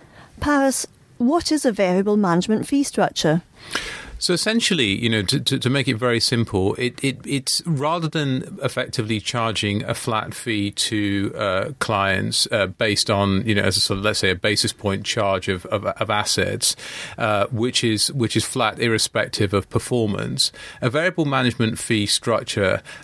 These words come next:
Speaker 2: adjusts relative to the performance, the medium-term performance that the, uh, client experiences in a strategy. So if the strategy is, is, is delivering,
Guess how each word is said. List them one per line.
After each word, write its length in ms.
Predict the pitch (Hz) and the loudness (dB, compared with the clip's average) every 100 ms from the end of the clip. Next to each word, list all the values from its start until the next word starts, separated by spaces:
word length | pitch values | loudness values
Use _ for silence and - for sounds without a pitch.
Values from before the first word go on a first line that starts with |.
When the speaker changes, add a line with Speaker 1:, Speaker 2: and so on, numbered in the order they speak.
| - | -2
Speaker 2:
adjusts 800 | 127 - - 170 156 - - - | -2 0 -2 0 0 0 0 0
relative 680 | 117 123 120 - 113 104 - | 0 2 2 2 0 0 0
to 500 | - 113 104 104 104 120 | 0 2 4 4 0 0
the 160 | 113 | -2
performance, 720 | - 104 - 131 123 107 98 | -2 -4 0 0 2 2 0
the 80 | 113 | 0
medium-term 640 | 107 156 139 113 - 107 95 | 2 2 0 0 0 0 0
performance 560 | 95 - 98 92 90 | -4 -2 0 0 0
that 200 | - 104 | 0 -2
the, 220 | 107 107 - | 0 0 -2
uh, 80 | - | -4
client 380 | - 117 104 95 | -2 0 0 -2
experiences 680 | 110 - - 101 98 - 95 | -4 -4 -2 0 0 -2 -2
in 60 | 95 | -2
a 60 | |
strategy. 720 | 90 - 107 - - 92 87 - - - - - | -4 -2 -2 -2 -2 0 0 -2 -14 -14 -14 -8
So 120 | - | -4
if 40 | 131 | 0
the 80 | |
strategy 460 | 139 180 190 - 180 | 0 0 -2 0 0
is, 100 | 147 | 2
is, 380 | 131 127 117 - | 2 2 0 0
is 140 | 117 | -2
delivering, 680 | - 123 135 123 120 110 104 | 0 0 2 2 2 2 2